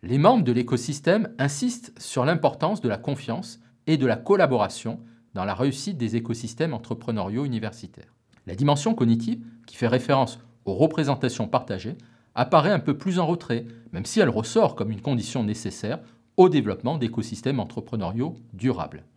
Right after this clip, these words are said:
Les interactions entre ces trois dimensions sont également apparues comme déterminantes pour expliquer la performance durable des écosystèmes entrepreneuriaux universitaires, appréciée en référence notamment à la pérennité à cinq ans des entreprises créées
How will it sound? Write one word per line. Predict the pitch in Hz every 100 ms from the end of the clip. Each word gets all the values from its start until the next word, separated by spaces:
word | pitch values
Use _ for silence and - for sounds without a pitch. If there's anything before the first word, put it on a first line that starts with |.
| -
Les | 95 120
interactions | 202 226 196 139 - 277
entre | - 113
ces | -
trois | - 170
dimensions | 120 113 117 - 220 - - -
sont | - 117
également | 214 190 185 196
apparues | - 127 151 226
comme | 127 113
déterminantes | 104 196 208 156 113 95 160 - _ _ _
pour | 120 139
expliquer | 170 - 147 151
la | 165
performance | - 147 - 139 110 87
durable | 107 139 107 165 190 _ _ _ -
des | 101 135
écosystèmes | 147 147 147 - 135 107
entrepreneuriaux | - 117 - 107 95 160
universitaires, | 131 113 104 - - 95 - - _ _ _ _ _
appréciée | - - 156 247 226
en | 131 95
référence | 120 127 147 160
notamment | 127 113 120 120
à |
la | 95
pérennité | 117 143 135 127 113
à | 117
cinq | - 113 117
ans | 107
des | 85
entreprises | 104 - 110 - 110
créées | - 95 120 -